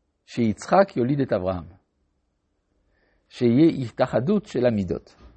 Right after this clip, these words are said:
"ויהי יצחק בן ארבעים שנה,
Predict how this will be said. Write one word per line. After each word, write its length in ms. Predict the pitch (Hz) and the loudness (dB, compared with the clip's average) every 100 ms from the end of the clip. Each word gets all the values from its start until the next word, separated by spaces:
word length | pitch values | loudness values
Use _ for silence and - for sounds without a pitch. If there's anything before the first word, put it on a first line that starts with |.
| _ _ _ _ _ _ _ _ _ - - - _ _ _ _ _ - - _ _ _ _ _ | _ _ _ _ _ _ _ _ _ -20 -20 -20 _ _ _ _ _ -20 -20 _ _ _ _ _
"ויהי 640 | 117 110 143 151 165 214 170 | 0 4 6 6 4 4 0
יצחק 480 | - - 139 175 - | -4 2 4 4 0
בן 180 | 131 | -2
ארבעים 320 | 131 117 113 117 | 0 2 0 -2
שנה, 380 | 104 87 87 | -6 -6 -8